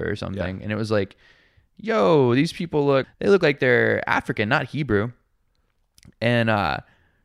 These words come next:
Speaker 1: the poster was like, "No, it's because, uh, at this point, the Romans had
Speaker 2: Yeah.
Speaker 1: not"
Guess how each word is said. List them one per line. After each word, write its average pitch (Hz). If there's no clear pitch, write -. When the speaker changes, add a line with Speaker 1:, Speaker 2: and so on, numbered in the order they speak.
Speaker 1:
the 101
poster 143
was 101
like, 90
"No, 120
it's -
because, 113
uh, 85
at 104
this 131
point, 117
the 104
Romans 107
had 117
Speaker 2:
Yeah. -
Speaker 1:
not" 101